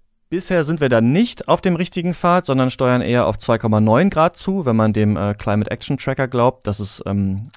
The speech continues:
ein Projekt von zwei Thinktanks, die sich damit auseinandersetzen. Aber, ähm,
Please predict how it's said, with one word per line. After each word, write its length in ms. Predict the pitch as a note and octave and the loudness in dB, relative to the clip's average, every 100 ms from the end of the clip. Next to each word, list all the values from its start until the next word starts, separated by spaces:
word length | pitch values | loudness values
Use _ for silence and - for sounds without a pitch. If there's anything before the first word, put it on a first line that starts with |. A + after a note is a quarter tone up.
| _ | _
ein 160 | G#2+ G#2+ | -10 -6
Projekt 300 | - G#2+ - | -4 -6 -4
von 100 | G#2+ | -6
zwei 220 | - F#2+ | -2 -4
Thinktanks, 560 | - C3 C#3+ C3 C3+ - | -2 -4 -2 -2 -4 -8
die 80 | |
sich 120 | G#2+ G#2 | -10 -4
damit 180 | G#2 | -4
auseinandersetzen. 720 | G2+ G#2+ A2 B2 B2 - B2 - - | -2 0 2 2 0 0 -2 -2 0
Aber, 420 | G#2+ G#2 G#2+ - | 2 4 4 4
ähm, 320 | G#2 G#2 G#2+ | 4 4 2